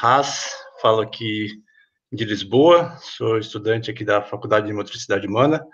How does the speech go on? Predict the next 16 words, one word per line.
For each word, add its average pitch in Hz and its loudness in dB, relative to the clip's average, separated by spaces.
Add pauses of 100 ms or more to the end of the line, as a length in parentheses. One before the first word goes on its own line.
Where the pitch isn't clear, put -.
(840)
É, 117 6 (360)
Sabrina, 170 6
minha 170 6
dúvida 185 2
é 185 8
no 180 4
sentido 175 -2 (480)
da, 139 6
da 131 -4
questão 147 -4
de, 151 2 (100)
de 143 -4
instituições 180 -4
esportivas, 131 -4
ou 139 -2
seja, 127 -2